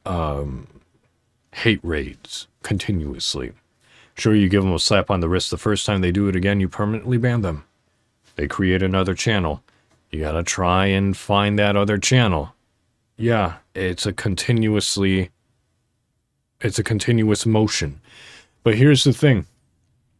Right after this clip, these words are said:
and here's the difference, is that where are they when it comes to the pedagogy?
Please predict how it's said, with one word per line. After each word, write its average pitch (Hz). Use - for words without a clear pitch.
and 110
here's 127
the 120
difference, 117
is 98
that 104
where 131
are 113
they 71
when 101
it 95
comes 104
to 110
the 92
pedagogy? 80